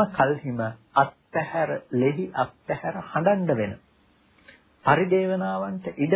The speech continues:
තියෙන, පපුවට අත් දෙක ගගහ අඬන්න වෙන දුක ගේන තැනක අපි කවුරුත් ජීවත් වෙනවා. මොකද අපි ගොඩනගාගත්ත ඔය ලෝකේ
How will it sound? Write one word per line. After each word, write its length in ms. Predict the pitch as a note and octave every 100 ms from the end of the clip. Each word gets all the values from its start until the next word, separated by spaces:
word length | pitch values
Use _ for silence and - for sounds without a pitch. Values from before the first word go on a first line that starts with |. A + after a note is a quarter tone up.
| F#3
තියෙන, 340 | - A#2 G2+
පපුවට 440 | - A#2+ - D3+ C#3
අත් 200 | C3 C3
දෙක 140 | D3
ගගහ 360 | C#3 A#2 C#3 C#3
අඬන්න 480 | A#2+ B2 D3 D#3+ E3
වෙන 260 | E3 D3+
දුක 180 | A#2+ B2
ගේන 340 | D#3+ D#3+ D#3+ D3
තැනක 360 | B2+ C#3 C#3+ A#2 G#2+ _ _ _ _
අපි 160 | B2+ D3+
කවුරුත් 380 | C#3 B2+ C#3+ A#2+
ජීවත් 340 | B2+ B2 -
වෙනවා. 200 | - G#2+
මොකද 260 | A2+ B2+ -
අපි 240 | C3 -
ගොඩනගාගත්ත 840 | B2 A#2 C3+ C#3 C3+ C3+ C3 - C#3
ඔය 140 | A#2
ලෝකේ 560 | G#2+ A#2 C#3+ - -